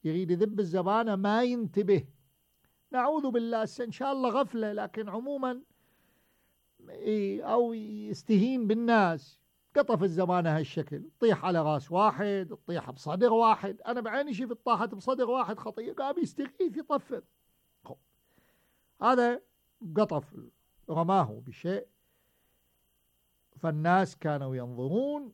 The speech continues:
شافوا، شاهدوا مالك الأشتر مضى ولم يلتفت، ما أعار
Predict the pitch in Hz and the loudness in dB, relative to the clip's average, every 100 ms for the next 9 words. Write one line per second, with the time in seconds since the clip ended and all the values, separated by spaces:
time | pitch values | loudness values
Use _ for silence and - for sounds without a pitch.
0 | _ _ - 175 196 - 196 190 196 143 | _ _ -4 0 0 0 0 0 0 -2
1 | 180 208 180 180 165 151 147 180 185 151 | -2 2 2 0 -2 -4 -2 -2 -2 -4
2 | - 131 - _ 214 - - - 156 139 | -8 -12 -12 _ -2 -2 -6 -4 -4 -2
3 | 151 226 233 226 220 214 _ _ _ - | -2 0 2 4 2 0 _ _ _ -2
4 | 214 214 147 123 110 98 _ - _ _ | 0 0 -2 -8 -14 -20 _ -20 _ _
5 | _ _ _ _ _ - 190 202 208 196 | _ _ _ _ _ -10 -2 0 0 0
6 | 170 131 190 185 | 0 2 2 2